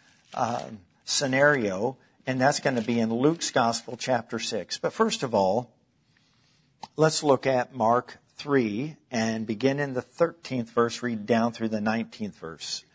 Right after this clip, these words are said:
"And he went up on a mountain and called to him those he himself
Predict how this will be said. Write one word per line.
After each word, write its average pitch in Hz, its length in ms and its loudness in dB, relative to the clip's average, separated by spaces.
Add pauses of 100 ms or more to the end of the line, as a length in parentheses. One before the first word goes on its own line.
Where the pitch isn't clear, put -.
(320)
"And 127 120 -6
he 160 100 4
went 151 220 2
up 131 160 2
on 156 160 -2
a 120 40 0
mountain 135 680 -2
and 110 320 -4
called 156 760 2
to 123 160 -8
him 127 340 -2
those 117 320 2
he 123 160 -8
himself 110 720 -2